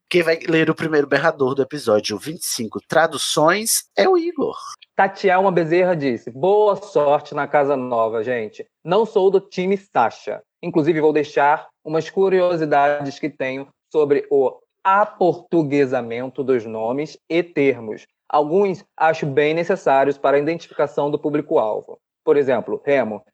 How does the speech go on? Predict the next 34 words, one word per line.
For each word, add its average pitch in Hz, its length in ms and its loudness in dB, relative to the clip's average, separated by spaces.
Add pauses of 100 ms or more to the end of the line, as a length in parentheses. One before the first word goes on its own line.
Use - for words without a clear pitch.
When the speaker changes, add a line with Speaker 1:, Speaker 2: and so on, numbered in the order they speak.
Speaker 2:
que 151 60 0
eu 135 60 2
conhecia 147 400 0
da 143 80 2
lenda 139 260 2
romana, 143 540 0 (160)
talvez 151 260 2
ficasse 147 400 -2
truncado 165 600 0
se 175 100 -2
o - 20 0
personagem 143 520 -2
tivesse 135 320 0
aparecido 131 440 -2
para 135 200 0
mim 139 160 -6
como 190 180 -4
Remus. 127 460 -4 (360)
Já 143 120 2
perdi 151 320 2
a 208 220 0
Speaker 1:
<laughs> 202 120 -8
Speaker 2:
fé 170 160 4
da 175 80 2
Rouco. 147 560 0 (180)
Fazer 143 220 2
uma 170 120 0
revisão, 170 540 -2
uma 156 160 -2
revisão 160 560 0
decente 147 600 -2
para 127 280 2
esses 139 280 0
livros, 123 500 -2